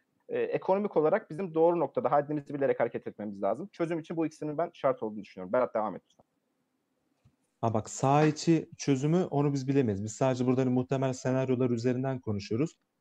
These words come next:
Speaker 2: Ben sadece aynı gayreti Abdullah Avcı'dan görmek istiyorum. Çünkü aynı şeyde ısrar ediyor abi. Bir şeyler değiştirsin, gene sonuç alamasın. O zaman benim kendi şahsi fikrim derim ki,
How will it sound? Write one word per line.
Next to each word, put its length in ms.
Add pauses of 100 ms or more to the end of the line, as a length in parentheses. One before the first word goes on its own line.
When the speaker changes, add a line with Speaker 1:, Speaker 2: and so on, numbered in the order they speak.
Speaker 2:
Ben 120
sadece 320
aynı 260
gayreti 520
Abdullah 360
Avcı'dan 380
görmek 320
istiyorum. 340
Çünkü 180
aynı 240
şeyde 240
ısrar 380
ediyor 280
abi. 100 (360)
Bir 40
şeyler 360
değiştirsin, 600 (260)
gene 220
sonuç 340
alamasın. 380
O 120
zaman 200
benim 160
kendi 280
şahsi 360
fikrim 300
derim 220
ki, 220